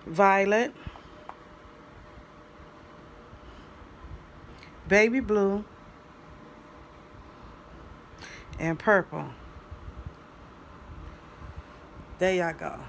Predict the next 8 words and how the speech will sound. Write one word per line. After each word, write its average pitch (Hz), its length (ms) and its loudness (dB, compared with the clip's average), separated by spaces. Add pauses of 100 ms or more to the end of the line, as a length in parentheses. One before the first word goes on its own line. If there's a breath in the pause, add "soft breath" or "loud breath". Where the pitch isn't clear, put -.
(1040 loud breath)
go. - 60 -2
Um, 170 560 2 (1120 loud breath)
this 214 240 2
is 226 100 -4
blue. 254 500 8 (1700)
This 240 280 4
is 214 80 -6
blue. 185 480 4